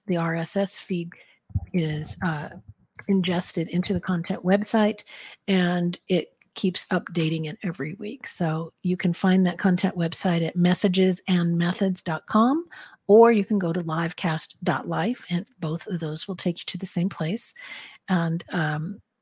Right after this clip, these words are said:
it does do automatic updates for the podcast and blog, and I do manual updates on the videos so that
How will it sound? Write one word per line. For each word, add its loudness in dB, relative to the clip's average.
it 2
does 8
do 4
automatic 4
updates -2
for -2
the 2
podcast -4
and -10
blog, -6
and -2
I 0
do 2
manual 4
updates -8
on -2
the -2
videos -8
so 2
that 0